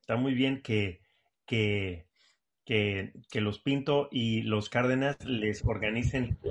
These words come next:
este tipo de premios. Eso está muy bien. Eh, mi mamá solía decir,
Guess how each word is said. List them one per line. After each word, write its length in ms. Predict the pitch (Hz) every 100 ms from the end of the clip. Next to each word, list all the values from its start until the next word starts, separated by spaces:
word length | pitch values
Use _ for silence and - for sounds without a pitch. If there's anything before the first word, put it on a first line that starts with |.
| -
este 260 | 120 - -
tipo 280 | - -
de 120 | - -
premios. 440 | 147 147 170 180 -
Eso 180 | 117 120
está 180 | -
muy 220 | 113 117 110
bien. 360 | 123 117 87 _ _ _ - - - - - -
Eh, 480 | 110 107 104 101 - _ _ -
mi 140 | 123 113
mamá 280 | 117 120 131
solía 300 | 127 123 127
decir, 580 | 117 - 135 139 117